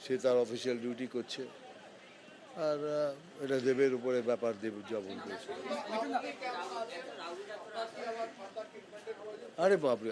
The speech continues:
আবার ট্রিটমেন্ট? আরে ইয়ার, আমি নিয়ে ভয় পেয়ে গেছিলাম ইয়ার। Actually দেখুন ভাই, পরিষ্কার ভাষায় বলছি,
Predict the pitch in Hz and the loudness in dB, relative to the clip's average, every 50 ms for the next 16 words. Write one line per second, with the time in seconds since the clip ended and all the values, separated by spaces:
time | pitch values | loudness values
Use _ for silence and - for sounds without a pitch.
0 | 107 110 120 123 151 170 202 185 - 220 220 214 226 208 180 143 113 - - - | 0 0 4 10 10 10 10 10 6 2 0 2 2 2 0 0 -2 -6 -12 -18
1 | - - - - - - - - - - - - - - - - - - - - | -18 -16 -16 -18 -18 -18 -18 -18 -16 -14 -14 -12 -12 -12 -12 -10 -10 -10 -10 -10
2 | - - 123 143 151 143 135 135 135 147 147 143 135 131 131 127 131 135 143 156 | -6 -4 0 2 4 6 8 10 10 10 10 10 8 8 6 4 2 0 0 2
3 | 170 170 139 127 139 139 135 143 160 165 160 165 156 143 156 160 156 151 151 143 | 2 2 4 6 6 6 6 8 6 6 8 6 4 4 6 4 6 6 6 6
4 | 139 139 143 143 139 135 - 180 170 143 160 156 151 170 156 147 131 123 120 - | 6 6 6 6 4 4 6 6 8 8 8 8 8 6 6 6 6 6 6 4
5 | - - 131 131 131 - - 165 151 139 127 127 139 143 139 131 131 123 - - | 2 0 0 2 2 2 4 6 6 8 6 6 6 4 4 4 2 0 0 -2
6 | 180 180 | -4 -4